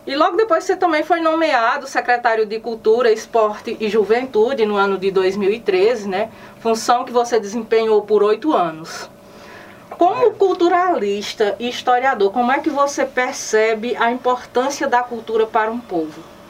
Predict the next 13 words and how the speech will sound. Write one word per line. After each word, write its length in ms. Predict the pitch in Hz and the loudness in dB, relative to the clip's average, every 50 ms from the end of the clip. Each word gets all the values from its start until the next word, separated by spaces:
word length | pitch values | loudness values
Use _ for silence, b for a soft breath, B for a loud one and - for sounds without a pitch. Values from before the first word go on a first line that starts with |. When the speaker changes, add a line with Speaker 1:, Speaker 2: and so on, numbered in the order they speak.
| B B B B B B B B B B B - - | B B B B B B B B B B B -20 -12
Speaker 2:
É, 260 | 139 143 143 147 147 | -8 -6 -2 0 0
assim, 300 | 147 - - - 160 156 | 0 0 0 -2 -2 0
a 120 | 156 147 143 | 0 0 -2
cultura, 720 | - - - 190 196 190 - - 180 185 196 202 196 180 165 | -4 -6 -4 -2 -2 -2 -2 0 0 2 4 4 4 4 4
ela 220 | 156 156 156 151 | 2 2 0 -2
tem 120 | 156 165 | -2 -2
uma 120 | 170 170 165 | 0 0 -2
importância 640 | 160 - 165 156 147 - 160 151 151 - 190 196 202 | -2 0 -2 -2 0 -2 -4 -4 -2 0 0 0 2
ímpar. 560 | 190 175 165 160 147 - - - 131 117 110 101 B B B B B B B B B B B B - - - | 2 0 0 0 -2 -4 -6 -6 -6 -6 -6 -8 B B B B B B B B B B B B -20 -14 -8
É, 440 | 135 139 139 135 135 131 131 131 127 - | -6 -4 -2 0 0 0 0 -2 -2 0
mas 500 | 165 156 160 165 165 156 143 127 - 160 | 0 2 2 2 2 0 -2 -2 0 0
antes 360 | 185 208 226 240 233 208 190 | 2 2 2 0 -4 -8 -6
de 340 | 180 202 214 208 202 196 | -2 0 2 2 2 2